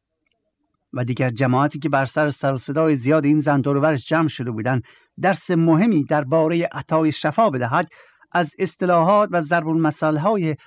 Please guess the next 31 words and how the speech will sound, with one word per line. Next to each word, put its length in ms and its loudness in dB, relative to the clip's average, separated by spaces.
عامیانهٔ 640 2
آن 160 2
زمان 320 0
استفاده 540 -6
می‌کنه. 380 -8
و 80 -4
آن 160 4
زن 240 2
هم 200 2
که 100 -2
به 140 0
خوبی 500 0
معنی 420 2
اصطلاحات 680 0
و 100 2
ضرب 260 0
المثل 420 0
را 160 -2
درک 380 -4
می‌کرد، 360 -4
جواب 420 4
مسیح 360 -2
را 120 0
نیز 200 0
با 140 0
خود 220 -6
ضرب 280 -4
المثلی 500 -4
می‌ده. 300 -14
دقت 260 -6
کنید، 280 -4